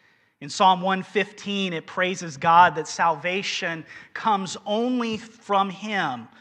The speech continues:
the true God, the living God, and not from the false gods of other religions. And this psalm is a constant reminder to his people that among all the nations, only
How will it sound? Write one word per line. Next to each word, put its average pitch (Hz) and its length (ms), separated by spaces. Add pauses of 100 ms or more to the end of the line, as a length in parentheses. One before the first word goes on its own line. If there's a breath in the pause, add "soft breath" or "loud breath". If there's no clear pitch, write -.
(100)
the 160 80
true 247 400
God, 143 600
the 156 100
living 214 400
God, 147 300
and 156 120
not 190 200
from 220 160
the 185 100
false 202 440
gods 120 760 (600 soft breath)
of 131 120
other 156 180
religions. 143 920 (460 soft breath)
And 143 80
this 156 100
psalm 190 440
is 175 140
a 160 100
constant 196 600
reminder 165 840
to 156 160
his 147 140
people 175 460
that 151 120
among 165 420
all 190 380
the 190 100
nations, 180 680
only 233 640